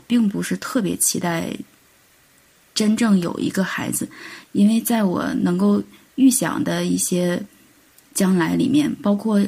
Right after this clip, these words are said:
甚至说一些遗传因素，可能这个孩子本身不会特别的健康，会有一些小问题。而且我就，虽然我不把我的小狗 <laughs> 当成孩子，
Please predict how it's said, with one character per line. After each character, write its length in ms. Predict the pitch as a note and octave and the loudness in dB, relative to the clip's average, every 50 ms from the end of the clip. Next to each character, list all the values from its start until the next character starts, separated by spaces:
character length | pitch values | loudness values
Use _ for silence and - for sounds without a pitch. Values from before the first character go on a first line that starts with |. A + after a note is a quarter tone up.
| G3+ | -2
甚 260 | - - - A#3+ A3+ G#3+ | -4 -4 0 0 2 2
至 220 | G3+ F#3+ F3+ F#3+ | 2 0 0 0
说 240 | F#3+ - G3 G3 G3 | 0 2 2 4 4
一 100 | F#3+ F#3+ | 2 2
些 320 | F#3+ - G3 G3 G3 G3+ - - - - _ | 2 2 2 2 2 0 -4 -10 -20 -8 _
遗 100 | - G3 | 0 0
传 240 | G3+ - G3+ G3 G3+ | 2 4 4 4 4
因 160 | A3 A3 A#3 | 4 4 2
素， 300 | A#3 - A#3+ G3 - - - _ _ _ _ _ _ _ _ _ _ _ _ _ _ _ - - - | 2 2 0 0 -2 -4 -10 _ _ _ _ _ _ _ _ _ _ _ _ _ _ _ -20 -14 -4
可 120 | - G#3 | 0 4
能 160 | F#3+ G3 F#3 | 4 4 4
这 80 | F#3+ G3+ | 4 4
个 120 | G#3 G3 | 4 2
孩 180 | F#3 - F#3+ F3+ | 2 0 0 0
子 140 | F#3+ - G3 | 0 0 -2
本 180 | F#3+ - G3 - | -2 0 -2 0
身 220 | G3+ G#3 G#3+ A3 | 0 0 0 0
不 100 | G#3 - | 0 -4
会 220 | G3+ - G3+ G3 G3 | -2 0 0 0 0
特 220 | - - B3+ A3 | 0 -2 0 0
别 120 | G3+ - - | 0 -2 -2
的 120 | G3 F#3+ | -2 -2
健 240 | F#3+ - F#3+ F#3 F#3 | 0 0 0 0 0
康， 240 | G3 - F#3 F3 F3+ | 0 0 -2 0 2
会 80 | G3 | 2
有 100 | G3 - | 0 0
一 40 | - | 0
些 160 | G3 - G3+ | 0 0 0
小 160 | G3 - - - | 0 0 -2 0
问 260 | G3 G3+ A3 G3+ G3 | 0 2 4 4 2
题。 240 | - - C#4+ - - - - - - - - - - _ _ | 2 -2 -4 -6 -6 -14 -18 -18 -18 -18 -20 -20 -20 _ _
而 160 | - F#3+ F3+ F3+ | -4 -2 0 0
且 520 | - - - G3 - - - - - - - - - - - - - _ _ | 0 0 0 0 0 0 -2 -4 -4 -6 -8 -12 -18 -20 -20 -20 -20 _ _
我 280 | C4 F#3 F3 F3 F2 - - _ _ _ _ _ _ _ _ _ _ _ _ | -4 -2 -2 0 -2 -4 -4 _ _ _ _ _ _ _ _ _ _ _ _
就， 340 | - G3 F#3+ F#3 F#3 F#3 - - - _ _ _ _ | 2 2 4 4 2 0 -2 -4 -8 _ _ _ _
虽 180 | - - - A3+ | -4 -2 0 2
然 100 | A#3+ A#3+ | 2 2
我 120 | G3+ - | 0 0
不 160 | - - A#3 | -2 -4 -4
把 200 | G3+ - - - | -4 -4 -4 -2
我 140 | F3 F3 D#3+ | -2 -2 0
的 240 | - F3+ F3+ F3+ F3+ | 0 0 0 0 0
小 180 | F#3+ - F3 F#3+ | -2 -2 -2 -2
狗 240 | - - - - F#3 G3+ G3 F3+ | -2 -2 -2 0 0 0 -2 -2
<laughs> 260 | - - - - - - | -6 -8 -10 -12 -12 -2
当 160 | - F#3+ G3 | 0 0 0
成 180 | G3+ G3+ F#3+ | 2 2 0
孩 260 | G3 - G3 F#3+ - G3 | 2 0 0 -2 -2 -4
子， 200 | G3+ - - | -4 -6 -8